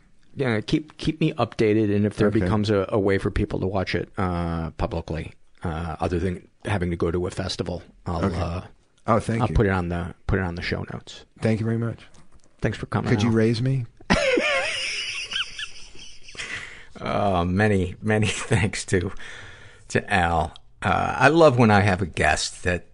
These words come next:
Speaker 1: that truly makes me laugh and also goes, goes deep and gets vulnerable and honest about what's going on in their, in their brain. Many, many thanks to Al.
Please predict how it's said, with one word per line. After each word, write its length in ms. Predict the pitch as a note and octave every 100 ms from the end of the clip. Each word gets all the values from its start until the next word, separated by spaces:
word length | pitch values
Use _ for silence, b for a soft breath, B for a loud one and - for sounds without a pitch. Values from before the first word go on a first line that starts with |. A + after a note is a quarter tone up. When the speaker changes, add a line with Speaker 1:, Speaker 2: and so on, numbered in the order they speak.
| - - -
Speaker 1:
that 280 | G2 F2
truly 800 | - - A#2 G#2+ G#2 G2 F#2 - -
makes 440 | F#2 G#2 G2 G2+ -
me 140 | A2
laugh 400 | F#2+ F#2 F2+ G2+
and 120 | F#2
also 680 | E2+ G#2 F#2+ A2+ F2 E2+ F2 B B B B -
goes, 480 | F2+ E2+ E2+ - - - -
goes 260 | G#2+ F#2+
deep 400 | F#2 G2 F2 E2+ - - -
and 480 | F2+ E2 F2 F2 -
gets 400 | - D#2+ - - - -
vulnerable 840 | F#2+ G2 F#2+ F2+ F2 G2+ F2 F2+ - - - - - - - -
and 160 | G2+ F2+
honest 420 | - F#2+ F#2+ -
about 240 | D#2+ E2 D2+
what's 160 | F2
going 280 | - E2 E2
on 180 | D#2+ E2
in 140 | E2
their, 300 | E2 D#2+ - -
in 160 | - D#2+
their 120 | D#2+
brain. 440 | - E2 - E2+ F2 - - -
Many, 360 | G2 F#2 E2 D#2+
many 200 | G2+ F2+
thanks 320 | D#2+ D#2+ D#2+ -
to 160 | -
Al. 300 | F2 E2 E2+